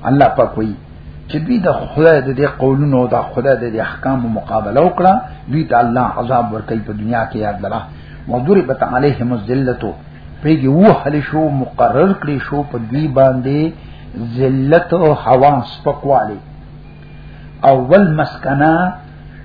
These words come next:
محتاجی او سر د فقر. چې يهودي چې څومره مالداري کنه، چې څومره مالداري، چې ګوري نه خواره خوله به نیولې، ته به وایې چې د لس ورځو وګوري.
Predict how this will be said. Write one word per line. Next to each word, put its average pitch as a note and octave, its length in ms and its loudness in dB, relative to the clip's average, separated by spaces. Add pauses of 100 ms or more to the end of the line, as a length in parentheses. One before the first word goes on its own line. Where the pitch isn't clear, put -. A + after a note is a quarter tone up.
محتاجی D3 1120 2 (140)
او C#3+ 220 4
سر - 360 4
د - 140 -2 (140)
فقر. - 280 -6 (840)
چې - 60 -12
يهودي D#3+ 680 0
چې F3 60 -8 (220)
څومره C#4 300 0
مالداري C#3+ 680 0
کنه، G#2 160 -14 (360)
چې F3 80 -12 (160)
څومره C#4+ 260 0
مالداري، C#3 580 -2 (480)
چې C#3 60 -8
ګوري F#3 340 0
نه C#3+ 220 -2
خواره A3 680 0
خوله G3+ 280 0
به F3+ 180 0
نیولې، E3+ 400 -2
ته F3 60 -2
به D#3+ 120 -4
وایې E3 160 -2
چې C3 60 -12
د C3 80 -2
لس D#3 200 2
ورځو C3+ 340 -6
وګوري. G2 260 -12